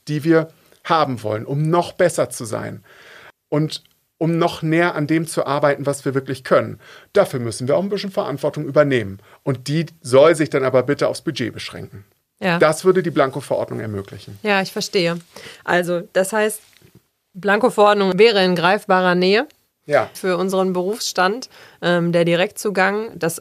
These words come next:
Speaker 2: eine schließt das andere nicht aus.
Speaker 1: Nein.
Speaker 2: Ähm, der Direktzugang braucht aber einiges, um Wirklichkeit, äh, zu werden, äh, was im Moment noch nicht gegeben ist. Und wir erinnern uns an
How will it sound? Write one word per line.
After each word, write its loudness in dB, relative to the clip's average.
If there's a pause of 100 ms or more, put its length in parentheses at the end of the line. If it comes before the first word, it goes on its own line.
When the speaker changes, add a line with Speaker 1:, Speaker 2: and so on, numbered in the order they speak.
Speaker 2:
eine 0
schließt -6
das -8
andere 0
nicht -4
aus. -2 (400)
Speaker 1:
Nein. 2
Speaker 2:
Ähm, 0 (160)
der 0
Direktzugang 0 (600)
braucht -2
aber 0 (180)
einiges, 0
um -2 (100)
Wirklichkeit, -2
äh, 0
zu -4
werden, 0 (140)
äh, -2
was -2
im -4
Moment 0
noch -4
nicht -6 (120)
gegeben -2
ist. -4
Und -2 (220)
wir -2
erinnern 2
uns -4
an -2